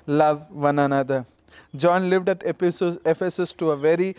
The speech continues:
advanced age, having returned from Patmos upon Emperor's death, the last of the apostles to die. John is revered as the patron of Asia Minor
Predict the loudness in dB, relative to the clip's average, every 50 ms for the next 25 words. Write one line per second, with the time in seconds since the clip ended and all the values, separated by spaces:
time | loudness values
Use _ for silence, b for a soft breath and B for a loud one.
0 | B -16 B -6 -4 -2 0 -2 -2 -2 -4 -8 -6 -2 -2 -2 -2 -2 0 0
1 | 0 0 -2 -6 -6 -8 -8 -6 -4 -2 -2 -2 -4 -8 -14 _ _ -4 -2 -2
2 | -2 -2 -2 -2 -2 -2 -4 -8 -6 -6 -6 -8 -10 b b b b b b -12
3 | -10 -6 -4 -4 -4 -4 -6 -10 -8 -4 0 0 0 0 0 -4 0 2 2 2
4 | 0 -4 -20 b b b b b b -2 -2 0 0 2 2 2 2 0 -2 -4
5 | -10 -18 -10 -8 -8 -8 -6 -6 -6 -6 -2 -2 -4 -4 -4 -6 -12 -12 -12 -12
6 | -12 -12 -6 -4 -2 -2 -4 -6 -10 _ _ _ _ _ _ _ -12 -2 0 0
7 | 0 0 -2 -6 -8 -8 -8 -8 -6 -6 -6 -6 -4 -6 -8 -10 -12 -16 _ -8
8 | -8 -8 -8 -8 -10 -10 -10 -10 -12 -12 -10 -12 -12 -10 -10 -10 -12 -8 -8 -8
9 | -8 -6 -8 -10 -12